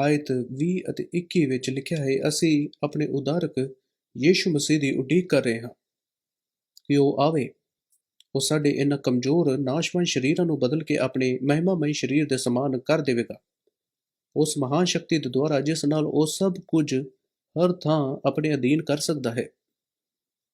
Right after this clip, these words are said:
ਇੱਥੇ ਇੱਕ ਛੋਟੀ ਪਰੰਤੂ ਬਹੁਤ ਹੀ ਮਹੱਤਵਪੂਰਨ ਪਾਸੇ ਦੀ ਟਿੱਪਣੀ ਹੈ।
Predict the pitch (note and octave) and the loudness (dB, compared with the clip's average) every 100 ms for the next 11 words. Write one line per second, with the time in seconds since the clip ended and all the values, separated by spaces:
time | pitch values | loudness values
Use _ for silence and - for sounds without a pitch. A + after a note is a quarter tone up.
0 | _ _ _ _ _ - D3 F#3 F3+ - | _ _ _ _ _ -4 0 2 2 4
1 | G3 G3+ B2+ C#3 C#3 C3+ C3 D3+ D3+ C#3 | 2 4 0 0 0 0 0 0 2 0
2 | C3 B2+ C3 B2 D#3+ E3 C#3 C3 C3+ F3 | 0 -2 -6 -2 -2 0 -2 -2 -2 -2
3 | D#3+ D#3 - C#3+ A#2+ | -2 -4 0 0 0